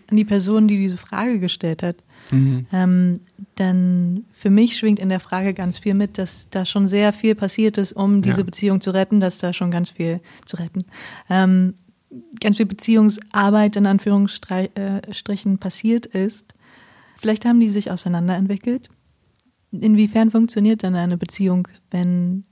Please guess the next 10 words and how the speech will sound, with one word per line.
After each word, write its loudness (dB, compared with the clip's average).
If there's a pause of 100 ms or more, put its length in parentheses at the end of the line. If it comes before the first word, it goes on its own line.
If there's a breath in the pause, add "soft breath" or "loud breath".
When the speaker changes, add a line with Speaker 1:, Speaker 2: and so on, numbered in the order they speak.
(140)
Speaker 1:
dieses 0
Gefühl 2
entsteht, 2
wir 2
haben 2
uns 0
auseinanderentwickelt? -2 (2750 loud breath)
Speaker 2:
Das 0
ist -4 (460)
schwierig. 0